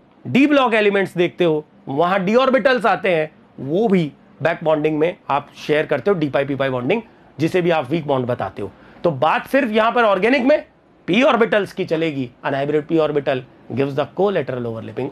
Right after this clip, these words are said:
only। So यही पाई बॉन्ड बनाने का काम करेंगे। क्लियर है? ये आप लोगों की बात हो चुकी है, ये हम लोगों की बात हो रही है ओवरलैपिंग कॉन्सेप्ट की। अब ओवरलैपिंग में कुछ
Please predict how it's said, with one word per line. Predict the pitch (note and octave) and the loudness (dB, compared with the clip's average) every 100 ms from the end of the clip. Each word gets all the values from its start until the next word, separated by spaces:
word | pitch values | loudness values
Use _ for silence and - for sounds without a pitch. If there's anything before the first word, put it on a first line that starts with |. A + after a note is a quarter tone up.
| - | -2
only। | C#3+ B2 G#2+ - - - - | -2 -2 -8 -16 -20 -20 -4
So | F3 F#3+ G3 - - | 0 0 -2 -14 -16
यही | A#2 C3+ F#3 A3 | -6 -2 0 0
पाई | F3 D3 | 0 -2
बॉन्ड | C3+ B2+ | -2 -4
बनाने | A#2+ A#2 A#2 | -6 -8 -8
का | A2+ | -10
काम | A2+ G2 | -10 -12
करेंगे। | G#2+ F#2 F2+ G2+ - - - | -12 -14 -16 -18 -20 -20 -6
क्लियर | D#3 D#3+ E3+ | 0 2 2
है? | E3 E3 _ _ C#3+ | 2 -4 _ _ -2
ये | E3+ | 2
आप | G3+ D3+ D3 | 2 0 -2
लोगों | D3 D3 | -4 -4
की | C3 | -4
बात | C#3 B2+ C3 | -4 -4 -4
हो | B2 | -8
चुकी | C3+ B2 C3+ | -6 -4 -2
है, | A#2 B2+ - - - - - - - - | -2 -4 -8 -20 -20 -18 -18 -18 -16 -2
ये | D3 | 0
हम | G3+ E3+ | 2 2
लोगों | D#3+ D#3+ | 0 -2
की | D3 | -2
बात | D#3 C#3 C3+ | -2 -2 -2
हो | B2 | 0
रही | C#3+ C#3+ | 0 0
है | B2+ C3+ - - - | -2 -4 -10 -10 0
ओवरलैपिंग | G#3 G#3 G#3 E3 D#3 D#3 | 2 2 2 0 -2 -4
कॉन्सेप्ट | C3+ A2+ B2+ A#2 | -6 -6 -6 -6
की। | - G#2 - - - | -10 -14 -14 -12 -4
अब | C#3 | 0
ओवरलैपिंग | D#3+ G#3 G#3+ F#3+ F#3 F3+ | 2 2 0 -2 -2 -2
में | E3 | -2
कुछ | D#3 - | -6 -10